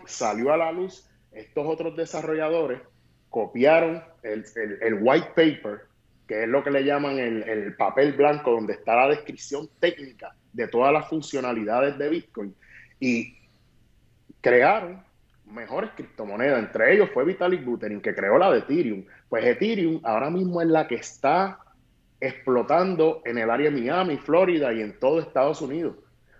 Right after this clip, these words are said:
¿Por qué? Porque Ethereum tiene dos ramas.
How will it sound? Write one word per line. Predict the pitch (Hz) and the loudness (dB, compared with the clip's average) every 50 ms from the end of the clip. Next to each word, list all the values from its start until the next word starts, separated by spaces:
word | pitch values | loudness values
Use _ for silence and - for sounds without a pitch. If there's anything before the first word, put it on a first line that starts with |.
| _ | _
¿Por | _ 123 120 107 - - | _ -2 -2 -2 -2 0
qué? | - 208 170 - - - - - _ _ _ _ | 2 4 4 2 0 -4 -14 -20 _ _ _ _
Porque | 110 107 98 - - 101 | -8 -8 -8 -8 -8 -4
Ethereum | 101 139 165 190 175 143 135 143 151 156 - - _ _ _ _ _ _ _ _ _ _ | 2 4 4 4 4 4 2 0 -2 -6 -10 -18 _ _ _ _ _ _ _ _ _ _
tiene | - 120 127 147 160 170 170 165 160 - - _ _ _ _ _ _ _ _ _ _ _ _ _ _ _ _ | -6 0 2 2 2 2 0 -4 -6 -10 -18 _ _ _ _ _ _ _ _ _ _ _ _ _ _ _ _
dos | 113 113 139 143 143 | -2 0 2 2 2
ramas. | - 113 104 92 85 85 - - - - - _ | 0 -2 -4 -6 -6 -10 -14 -16 -20 -20 -20 _